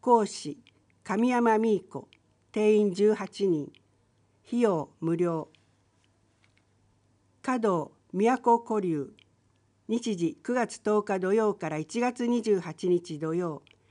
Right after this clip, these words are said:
十三時三十分から十五時、全十回。持参するもの、花ばさみ、花包み、筆記用具。講師、新井一層。定員十五人。費用、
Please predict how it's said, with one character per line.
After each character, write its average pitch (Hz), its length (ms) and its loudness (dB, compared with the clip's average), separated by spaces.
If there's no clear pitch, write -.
十 240 180 0
三 247 260 -2
時 185 120 -2
三 202 260 0
十 214 140 -2
分 180 260 0
か 156 140 -6
ら 147 160 -6
十 196 240 4
五 156 120 -2
時、 - 220 -12
全 202 300 4
十 170 180 -4
回。 151 240 -12
持 175 120 -8
参 226 260 -2
す 226 160 -8
る 220 100 2
も 202 140 0
の、 196 200 -2
花 226 320 0
ば 226 120 -2
さ 190 200 -6
み、 147 180 -6
花 226 320 0
包 202 340 -4
み、 143 220 -4
筆 175 160 -18
記 220 100 -6
用 208 240 0
具。 - 180 -14
講 240 220 0
師、 156 320 -10
新 226 280 0
井 233 120 0
一 214 160 -6
層。 170 460 -12
定 214 300 6
員 190 200 2
十 202 240 2
五 151 140 -4
人。 156 260 -6
費 254 140 -2
用、 196 280 0